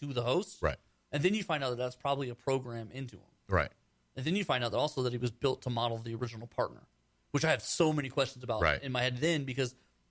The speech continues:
Speaker 1: how do these people not know? Like, someone who's been visiting Westworld should have been like, "Hey."
Speaker 2: Or maybe they do all know. Maybe everybody who know, who knew
Speaker 1: Oh, God.
Speaker 2: the original partner, but it was, it's a non-issue.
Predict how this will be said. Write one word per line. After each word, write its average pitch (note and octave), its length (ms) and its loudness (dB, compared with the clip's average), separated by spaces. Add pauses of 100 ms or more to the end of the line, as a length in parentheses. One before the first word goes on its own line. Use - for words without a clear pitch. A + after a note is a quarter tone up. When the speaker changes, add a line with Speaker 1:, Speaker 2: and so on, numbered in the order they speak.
(200)
Speaker 1:
how F3 120 0
do F3 60 2
these F3+ 120 0
people D#3+ 200 -2
not C3+ 220 -2
know? C3 420 2 (440)
Like, C#3+ 160 -2
someone E3+ 760 0 (180)
who's D#3 160 4
been C#3+ 120 -2
visiting B2+ 280 -2
Westworld B2 320 0
should C3 140 -6
have B2+ 40 -4
been B2 140 0
like, A#2+ 260 -4 (260)
"Hey." C4 260 4
Speaker 2:
Or C3 100 10
maybe D#3+ 180 6
they G#3 120 6
do F3 180 4
all B2 160 6
know. D#2+ 240 -6 (100)
Maybe C#3 300 2
everybody C#3+ 400 4
who A#2+ 160 0
know, G#2+ 300 0
who A2 140 -6
knew A2+ 320 2
Speaker 1:
Oh, B2 240 2
God. B2 160 -2
Speaker 2:
the G#2+ 120 2
original A2+ 340 4
partner, A#2+ 380 2
but G2+ 160 4
it G#2 160 2
was, G#2 180 -2
it's G2 160 -8
a G#2+ 40 0
non-issue. G#2 600 -2